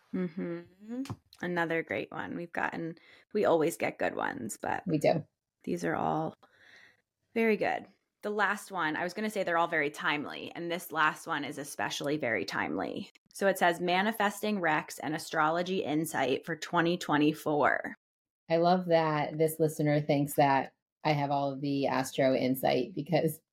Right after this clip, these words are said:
Speaker 2: <laughs> I'm by no
Speaker 1: <laughs>
Speaker 2: means an astrologer, no matter how many times I talk about, you know, moon cycles and transits and whatnot.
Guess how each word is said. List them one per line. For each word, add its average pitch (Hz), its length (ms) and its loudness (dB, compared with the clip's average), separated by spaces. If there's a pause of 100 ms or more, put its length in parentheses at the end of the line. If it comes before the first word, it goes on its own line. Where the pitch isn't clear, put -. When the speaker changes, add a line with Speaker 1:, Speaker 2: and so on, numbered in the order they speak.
Speaker 2:
<laughs> - 220 -10
I'm 190 220 4
by 190 220 6
no 180 200 8
Speaker 1:
<laughs> - 0 -
Speaker 2:
means 165 420 2 (380)
an 180 120 6
astrologer, 156 880 6
no 165 120 0
matter 160 240 4
how 165 140 2
many 156 240 2
times 147 400 0
I 139 140 4
talk 139 300 0
about, 135 480 0 (340)
you 151 140 2
know, 135 260 -6 (340)
moon 165 440 6
cycles 143 800 0
and 135 320 -2
transits 143 540 2
and 139 120 -2
whatnot. 135 500 -4